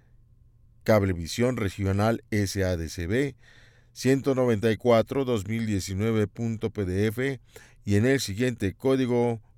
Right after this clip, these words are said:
Q R. Cualquier diferencia entre el texto del contrato de adhesión registrado ante la Procuraduría Federal del Consumidor y el utilizado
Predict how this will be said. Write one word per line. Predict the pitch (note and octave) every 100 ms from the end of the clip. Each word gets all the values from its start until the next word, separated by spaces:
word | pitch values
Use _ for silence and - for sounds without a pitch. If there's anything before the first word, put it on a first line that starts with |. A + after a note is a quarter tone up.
| -
Q | - B2+
R. | G#2+ F#2 D#2+ C#2+ - - - - - - - - - -
Cualquier | G#2+ G2 F2 - B2 B2
diferencia | B2+ C#3+ C3 G#2 F2+ F#2 F2 -
entre | A2 G2+ G#2+
el | G2+
texto | C3+ - A#2
del | G2+ F#2
contrato | G2+ F#2+ B2 B2+ G#2
de | A2+
adhesión | A2+ F2+ - C3 C3+ A#2+
registrado | B2+ - F#2+ - A2+ A2
ante | G#2 F#2+
la | F2+
Procuraduría | - A#2 A2+ G#2+ G#2+ G2+ G#2 A2+ A2 G2+ - - -
Federal | - C#3 C3 C#3
del | B2+ A2
Consumidor | G#2+ F#2+ G2+ F#2 F#2+ B2 B2
y | G#2
el | F#2
utilizado | F2+ B2+ A#2+ - A2+ A2+ G#2+